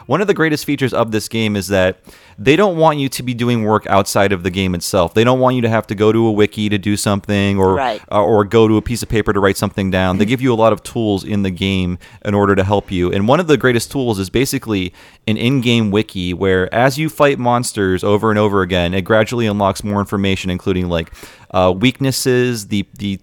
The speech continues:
Speaker 1: the parts you can get, uh, off of them if you hit certain areas, uh,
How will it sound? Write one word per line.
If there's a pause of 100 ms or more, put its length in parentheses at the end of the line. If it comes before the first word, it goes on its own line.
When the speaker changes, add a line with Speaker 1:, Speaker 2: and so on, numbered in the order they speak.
(100)
Speaker 1:
the
parts
you
can
get, (160)
uh,
off
of
them
if
you
hit
certain
areas,
uh,